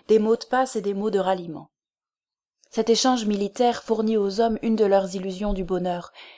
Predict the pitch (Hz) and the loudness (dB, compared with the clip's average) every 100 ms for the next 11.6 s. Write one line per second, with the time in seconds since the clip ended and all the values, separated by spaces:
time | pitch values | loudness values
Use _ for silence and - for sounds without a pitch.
0 | - 214 269 285 233 220 214 214 208 226 | -6 -4 -2 0 0 0 0 0 0 0
1 | 202 185 170 170 165 _ _ _ 202 202 | 2 2 0 -8 -16 _ _ _ -2 0
2 | 196 202 190 180 165 - - _ - 208 | 2 0 -2 -4 -6 -10 -20 _ 0 4
3 | 190 180 220 233 - - 202 202 185 180 | 6 4 0 -4 -6 -4 0 2 2 2
4 | 170 147 - _ _ _ _ _ _ _ | -2 -6 -10 _ _ _ _ _ _ _
5 | _ _ _ 220 220 220 233 233 254 214 | _ _ _ 0 2 4 2 4 2 2
6 | 214 220 202 220 196 202 - 220 202 - | -2 -2 -2 -2 -2 -4 -2 -6 -6 -8
7 | 226 - 202 196 - 185 175 170 - - | -10 -6 -6 -6 -6 -6 -6 -10 -16 -12
8 | 202 196 240 226 208 208 233 - - _ | -10 -2 6 8 8 2 -8 -10 -14 _
9 | - 214 220 226 226 - 202 196 196 185 | -8 -2 4 4 2 -2 -2 -2 -4 -6
10 | 202 - 240 226 208 196 185 185 - 220 | -10 -4 -2 -2 -4 -2 -2 0 -2 -2
11 | 190 170 180 175 185 | -2 -2 -4 -2 -4